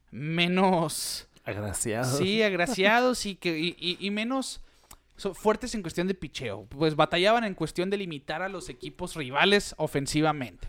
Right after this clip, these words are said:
Speaker 2: A pesar de eso, metieron catorce hits, ¿eh? Pegaron
Speaker 1: Sí.
Speaker 2: catorce hits los japoneses.
Speaker 1: Sí, sí, sí. Fue totalmente, pues, una sorpresa esa de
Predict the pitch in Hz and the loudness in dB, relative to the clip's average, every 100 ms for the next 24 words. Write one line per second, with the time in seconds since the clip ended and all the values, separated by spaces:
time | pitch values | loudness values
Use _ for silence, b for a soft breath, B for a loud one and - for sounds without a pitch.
0 | - 131 - - 170 214 214 226 127 117 | 0 2 2 6 6 6 4 0 0 -2
1 | 110 127 175 - - 131 113 - 117 107 | 0 2 2 2 0 0 -2 -10 -10 -8
2 | 107 135 127 117 139 170 139 170 139 135 | -8 -6 -2 4 4 4 2 2 4 2
3 | - 120 120 113 - 104 104 117 110 - | 2 0 0 -2 -2 -4 -4 -6 -8 -10
4 | - 151 185 202 208 220 190 180 185 185 | -16 -18 -18 -18 -18 -14 -12 -12 -10 -8
5 | 185 190 180 190 170 B B B 170 208 | -8 -6 -4 -2 -4 B B B 0 0
6 | 226 196 165 175 170 185 180 190 175 139 | 0 -2 -2 -2 0 0 0 0 -2 -4